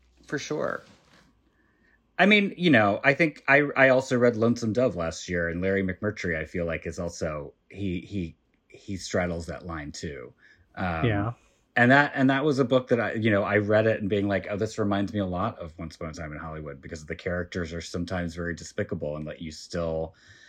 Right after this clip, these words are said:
Speaker 1: have some sort of, like, I don't know, genuine feeling of hope for them, I guess,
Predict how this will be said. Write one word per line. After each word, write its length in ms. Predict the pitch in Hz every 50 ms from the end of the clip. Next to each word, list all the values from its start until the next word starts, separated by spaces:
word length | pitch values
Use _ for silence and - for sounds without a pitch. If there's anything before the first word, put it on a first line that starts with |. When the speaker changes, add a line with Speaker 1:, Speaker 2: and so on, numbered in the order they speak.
| - - - - _ _ _ _ _ _ _
Speaker 1:
have 480 | - - - 123 120 117 113 110 104 104
some 240 | - - 127 110 104
sort 280 | 92 - 120 113 107 107
of, 160 | 98 90 95
like, 320 | 92 87 85 82 - _ - _ _ - _ _ _ _ _ - -
I 60 | - 107
don't 100 | 104 95
know, 100 | 87 85
genuine 600 | 82 - - 101 101 110 110 110 104 98 92 85
feeling 540 | - - - 101 101 101 101 98 92 87 82
of 220 | 78 76 71 71 - - _ _ -
hope 220 | - 113 117 - -
for 200 | - - 78 65
them, 340 | 65 64 62 60 62 62 62
I 60 | 69
guess, 560 | 67 69 62 60 58 - - - - - -